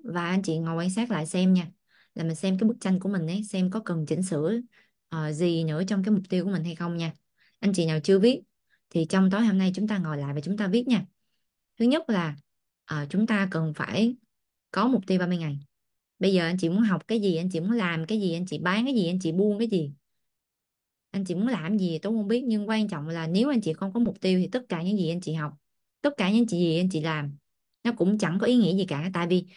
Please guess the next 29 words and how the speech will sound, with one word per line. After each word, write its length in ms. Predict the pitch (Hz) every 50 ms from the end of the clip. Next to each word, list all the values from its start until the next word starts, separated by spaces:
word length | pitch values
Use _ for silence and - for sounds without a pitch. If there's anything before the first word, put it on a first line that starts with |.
| - _ _ _ _ _ _
đâu 220 | 220 226 220 214
có 120 | 220 262 262
cái 120 | - 262
đích 120 | 226 277 -
để 100 | 196 185
mình 200 | 185 220 208 185
đến 200 | 190 202 220 285
đâu. 140 | 320 262 247 254 - _ _ _ _ _ _ _ _ _ _ _ _ _ _ _ _ _ -
Các 80 | 254
anh 140 | 277 269 247
chị 100 | - 185
không 100 | 214 226
biết 100 | 247 269
anh 120 | 254 233
chị 100 | 190 175
học 180 | 185 185 175 185
để 80 | 185 214
làm 200 | 220 214 180 180
gì. 180 | 170 170 165 - _ _ _ _ _ _ _ _ _ _ _ _ _
Anh 140 | - 226 220
chị 120 | 190 185
không 140 | 185 214 220
biết 100 | 247 269
anh 140 | 269 247 214
chị 140 | - 175 175
làm 260 | 185 175 170 170 175
để 60 | 190
làm 240 | 220 220 170 180 208
gì. 140 | 196 185